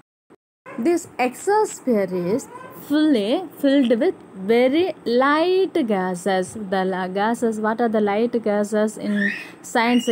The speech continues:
chemistry, you have learned that? No. That is, hydrogen and helium is the very light gas. These gases are filled in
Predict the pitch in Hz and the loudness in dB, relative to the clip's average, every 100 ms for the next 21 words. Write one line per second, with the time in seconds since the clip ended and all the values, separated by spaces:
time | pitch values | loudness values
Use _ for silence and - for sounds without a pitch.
0 | 220 220 226 233 254 233 226 226 226 226 | 0 2 0 0 0 0 0 0 2 2
1 | 247 262 214 226 285 190 190 175 170 - | 2 2 0 0 -2 -4 -4 -4 -8 -14
2 | - - 196 202 196 240 370 - - 240 | -14 -6 -2 0 2 2 2 -4 -6 0
3 | 233 240 277 294 302 294 269 240 269 262 | 2 2 2 4 4 4 2 2 0 2
4 | 269 269 269 294 427 330 240 220 226 233 | 4 4 2 2 0 -2 -2 2 2 2
5 | 269 311 269 254 240 233 226 220 180 170 | 2 2 2 2 2 2 2 -2 -2 -2
6 | 165 - - - - 202 269 339 381 - | -4 -8 -18 -18 -8 0 2 2 2 -2
7 | 208 190 190 202 208 208 262 254 214 185 | 0 2 2 -2 -2 0 0 -2 -4 -2
8 | 190 - 233 233 208 311 | -4 0 2 2 2 0